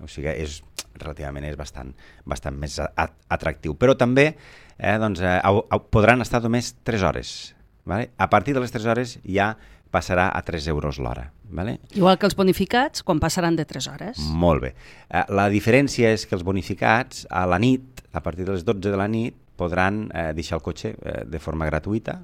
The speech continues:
Speaker 1: i, eh, aquell que no serà bonificat, eh, doncs, eh, pagarà, eh, doncs, eh, em sembla que són cinquanta cèntims l'hora, eh? També són, són, són preus molt assequibles,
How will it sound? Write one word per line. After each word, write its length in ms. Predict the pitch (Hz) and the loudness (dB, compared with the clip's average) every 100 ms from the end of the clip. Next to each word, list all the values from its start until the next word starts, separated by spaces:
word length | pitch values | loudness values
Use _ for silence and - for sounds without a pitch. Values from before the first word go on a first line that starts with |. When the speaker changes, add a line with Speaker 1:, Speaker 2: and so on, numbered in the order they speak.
| - _ _ _ _ _ _ - - _ | -18 _ _ _ _ _ _ -20 -20 _
Speaker 1:
i, 260 | 98 101 107 | -2 2 2
eh, 180 | 85 82 | 2 0
aquell 320 | 82 - 95 - | -2 -2 -4 -2
que 100 | 87 | -6
no 200 | 87 78 | -6 -8
serà 340 | - 65 65 64 | -10 -10 -10 -12
bonificat, 680 | 71 73 - 92 98 113 - - | -10 -10 -10 -4 -2 -2 -8 -20
eh, 120 | - 87 | -14 -12
doncs, 220 | 85 - - | -14 -16 -8
eh, 280 | 78 78 73 - | -4 -4 -6 -8
pagarà, 380 | 71 71 71 71 - | -6 -4 -6 -8 -12
eh, 220 | 69 67 65 | -12 -10 -12
doncs, 220 | 65 65 | -12 -12
eh, 100 | 64 64 | -14 -14
em 80 | 60 | -16
sembla 200 | - 71 | -10 -10
que 60 | 69 | -8
són 140 | 76 | -10
cinquanta 380 | - 78 78 71 | -8 -4 -4 -4
cèntims 440 | 71 67 73 67 | -8 -8 -10 -8
l'hora, 320 | 64 - - - _ _ 90 | -8 -10 -12 -20 _ _ -18
eh? 80 | 120 _ _ _ - - - | -18 _ _ _ -20 -20 -8
També 180 | 87 92 | -4 -2
són, 220 | 104 85 | -2 -4
són, 260 | - 90 - | -4 -6 -4
són 180 | 82 | -6
preus 240 | 76 80 76 | 0 0 0
molt 200 | 73 73 | -2 -4
assequibles, 720 | - 85 113 127 175 175 | -4 -8 -6 -6 -6 -10